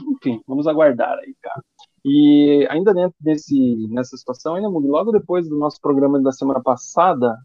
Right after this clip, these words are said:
ah, logo depois não, né? No dia seguinte, a federação soltou, deixa eu tirar o template do Atlético, acho que notícia do Atlético não tem mais, né?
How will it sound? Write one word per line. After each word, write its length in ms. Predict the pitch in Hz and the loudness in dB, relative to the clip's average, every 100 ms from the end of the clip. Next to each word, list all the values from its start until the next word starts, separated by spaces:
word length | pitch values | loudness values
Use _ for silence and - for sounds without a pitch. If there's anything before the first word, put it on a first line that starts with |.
| _ - | _ -8
ah, 120 | 117 | -4
logo 200 | 143 170 | 0 0
depois 280 | 170 214 233 | 2 4 2
não, 160 | 190 180 | 2 -2
né? 120 | 147 | -2
No 80 | 139 | -2
dia 120 | 170 | -4
seguinte, 680 | - 160 180 262 285 - - _ - _ _ | -4 -6 -2 -4 -6 -16 -20 _ -20 _ _
a 60 | |
federação 640 | - 196 196 165 - 214 240 | -4 0 2 2 0 -4 -4
soltou, 760 | - 208 - - 180 220 196 | -2 -2 -2 0 2 2 -2
deixa 220 | 175 - | -6 -6
eu 80 | 180 | -10
tirar 260 | - 143 139 | -4 2 4
o 100 | 127 | 2
template 380 | 131 123 135 - | -4 -4 -4 -4
do 80 | |
Atlético, 420 | 123 143 165 165 151 | -4 0 -2 0 -4
acho 120 | - | -2
que 80 | 160 | -4
notícia 400 | 139 - 185 175 | -2 -4 -4 0
do 80 | |
Atlético 360 | 139 - 208 - | 2 2 -2 -2
não 140 | 180 | -6
tem 140 | 170 185 | -4 -2
mais, 240 | 139 120 | -2 -2
né? 180 | 139 | -2